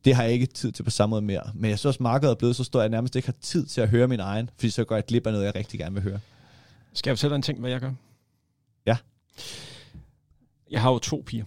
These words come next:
Speaker 1: Ja.
Speaker 2: Så, øh, min børneopsparing til dem, det er, at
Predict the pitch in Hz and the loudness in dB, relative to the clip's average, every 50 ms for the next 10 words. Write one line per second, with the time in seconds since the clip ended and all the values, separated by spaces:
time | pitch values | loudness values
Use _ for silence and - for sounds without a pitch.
0 | - - - _ _ _ _ _ - - 123 156 233 - - - - 135 123 117 | -10 -16 -20 _ _ _ _ _ -4 0 0 0 0 0 -2 -2 -2 -2 -2 -2
1 | 117 113 110 110 110 110 - - - - 76 - - _ _ - 143 160 160 - | -2 -4 -4 -6 -8 -8 -10 -14 -20 -20 -20 -20 -20 _ _ -4 -4 -2 -2 0
2 | 135 123 131 147 147 - - - 107 - - 117 - 110 - 101 107 - _ _ | 0 0 0 0 -2 -6 -10 -12 -14 -14 -14 -14 -14 -14 -12 -12 -14 -14 _ _
3 | _ _ _ _ - - _ - 117 113 117 117 - - 104 110 - - - - | _ _ _ _ -20 -20 _ -10 -6 -4 -4 -4 -4 -6 -10 -12 -12 -12 -12 -12
4 | - - - | -12 -14 -18